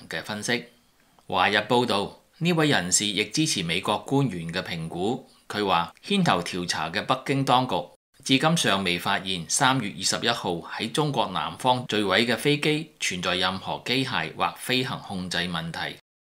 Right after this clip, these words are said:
知情人士對華日話：至今為止喺東航調查中收集到嘅信息，已導致參與調查嘅美國官員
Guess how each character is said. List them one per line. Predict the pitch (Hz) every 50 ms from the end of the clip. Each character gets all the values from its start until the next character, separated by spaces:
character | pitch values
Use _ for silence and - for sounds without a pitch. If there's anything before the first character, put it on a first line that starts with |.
| _ _ _
知 | - - 202
情 | 190 165 117
人 | 98 87 85 85 85
士 | - - 107 110 - -
對 | 120 117
華 | 117 101 90 73 80
日 | 85 87 87 - 95
話： | 90 90 92 95 92 - - _ _ _ _
至 | - - 135
今 | 139 165 165 160
為 | 120 92 85 85
止 | - 90 95 104 127 123 - -
喺 | - - - 131 135
東 | - 175 180 190
航 | 165 131 95 80 80
調 | 80 92 95 95
查 | - 85 76 73
中 | - 131 135 143 139 -
收 | - - 151 160
集 | 151 127
到 | 104 90 - - 95 92 95
嘅 | 107 113 101
信 | - 113 101 98
息， | 98 139 135 131 - - - _ _
已 | - 113 135
導 | 139 139 120 110
致 | 113 - 127 123
參 | - - 147 143 135 127
與 | 98 98
調 | 95 - 104 90 92
查 | 87 - 85 80
嘅 | 85 98 101
美 | 98 98 107
國 | 113 101 101
官 | - - - 139 135 135 127
員 | 113 104 80 69